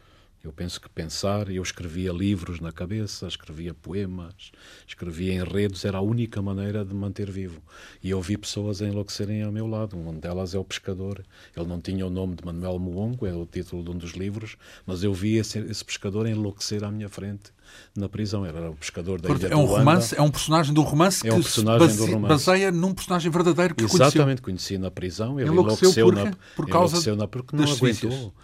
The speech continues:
Speaker 1: Não, ele não sofreu sevícias, mas não aguentava aquele ambiente concentracionário. E ali é muito difícil, porque nós sentimos que vivemos no limiar. Eh, e, portanto, podemos passar esse limiar a qualquer momento. Eu penso que aí é que o pensamento nos aguenta e nos estrutura.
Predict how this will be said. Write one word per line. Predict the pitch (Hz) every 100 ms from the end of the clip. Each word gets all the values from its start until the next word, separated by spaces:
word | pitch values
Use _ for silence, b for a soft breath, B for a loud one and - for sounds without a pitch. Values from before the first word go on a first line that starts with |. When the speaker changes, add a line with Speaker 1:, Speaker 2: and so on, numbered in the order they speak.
| b b -
Speaker 1:
Não, | 120
ele | 123 143 156
não | 147
sofreu | 127 117 - 113 113 101 95
sevícias, | 87 - 85 95 - 87 80
mas | 82 87 80 - B B B
não | 95 98
aguentava | 92 92 90 98 98 87
aquele | 90 95 90
ambiente | 90 87 92 87 -
concentracionário. | 92 - 90 90 - 90 85 82 80 B B -
E | 92
ali | 95 107
é | 117
muito | 113 120 -
difícil, | 110 117 110
porque | -
nós | 95 95 95 92 87
sentimos | - 98 107 104
que | -
vivemos | 104 98 104 95
no | 104
limiar. | 104 107 104 95 92 _ b b b -
Eh, | 82 82 82 82
e, |
portanto, | - - 98 95
podemos | - 90 95
passar | - 104 104
esse | 98 92 98
limiar | 98 98 101
a | 92
qualquer | 104 95 101
momento. | 101 95 85 B B B
Eu | 98
penso | 110 104
que | -
aí | 104 117
é |
que | 113
o | 104
pensamento | 110 104 104 107 101
nos | 104 92
aguenta | 98 98 104 101
e |
nos | 98 92
estrutura. | - 98 90 92 87